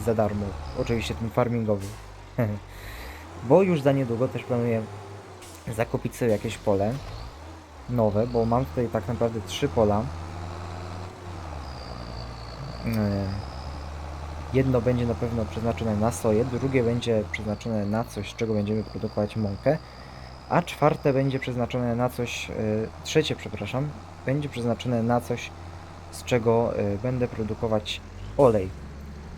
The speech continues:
żeby produkować tą karmę dla ryb. No i będę chciał na pewno zrobić sobie jeszcze jedno pole, kupić, na którym będzie sobie rosła cebula,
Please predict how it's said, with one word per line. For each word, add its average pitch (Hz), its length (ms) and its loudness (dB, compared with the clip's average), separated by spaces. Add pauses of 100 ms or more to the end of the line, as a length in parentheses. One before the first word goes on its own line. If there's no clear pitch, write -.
(300)
żeby 175 280 8
produkować 156 600 2
tą 147 180 -2
karmę 135 300 0
dla 117 160 4
ryb. - 140 0 (2250)
No 156 60 2
i 165 80 4
będę 151 220 6
chciał 139 180 2
na 135 80 4
pewno 131 280 2
zrobić 113 300 -4
sobie 98 180 -6
jeszcze 143 380 2
jedno 139 240 4
pole, 117 280 2
kupić, - 580 -6 (1160)
na 147 120 0
którym 139 380 4
będzie 131 280 2
sobie 120 280 2
rosła 113 460 0 (200)
cebula, 127 440 4